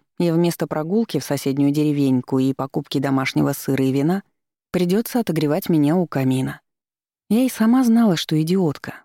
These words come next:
поэтому покорно прижала к груди вручённые мне сапожки и, стараясь слишком громко не стучать зубами,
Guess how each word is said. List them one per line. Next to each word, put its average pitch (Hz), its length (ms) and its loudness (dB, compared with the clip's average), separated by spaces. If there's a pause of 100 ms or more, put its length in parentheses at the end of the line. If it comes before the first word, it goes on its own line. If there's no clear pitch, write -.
(140)
поэтому 220 400 2
покорно 208 480 0
прижала 170 440 0
к 156 60 -2
груди 147 300 0
вручённые 147 540 0
мне 135 180 2
сапожки - 560 -6
и, 202 120 -2
стараясь 202 440 -2
слишком 175 500 0
громко 170 320 -2
не 156 120 2
стучать 147 400 -4
зубами, 143 600 -2